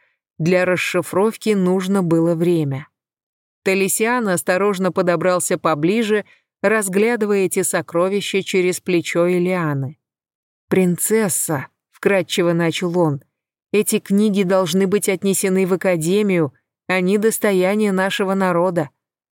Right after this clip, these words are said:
Может, здесь содержатся знания, что принесут счастье нам всем». «Не все знания могут быть достоянием всех.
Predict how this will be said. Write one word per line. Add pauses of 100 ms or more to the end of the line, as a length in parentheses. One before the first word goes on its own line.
(160)
Может,
здесь
содержатся
знания,
что
принесут
счастье
нам
всем». (1200)
«Не
все
знания
могут
быть
достоянием
всех.